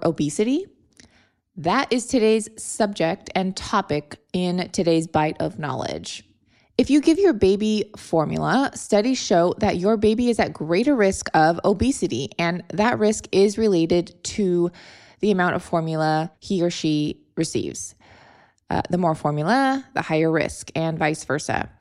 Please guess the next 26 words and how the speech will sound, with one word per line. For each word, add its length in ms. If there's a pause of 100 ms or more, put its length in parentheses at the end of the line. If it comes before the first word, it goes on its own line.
(120)
So 180
according 420
to 320
the 360 (220)
Center 520
for 180
Disease 320
Control, 640
C 200
D 140
C, 380 (100)
studies 540
show 320
that 220
breastfeeding 760
reduces 880
the 140
risk 420
of 280
a 80
child 460
becoming 560
overweight. 720 (600)
Children 320
who 400 (240)
breastfed 800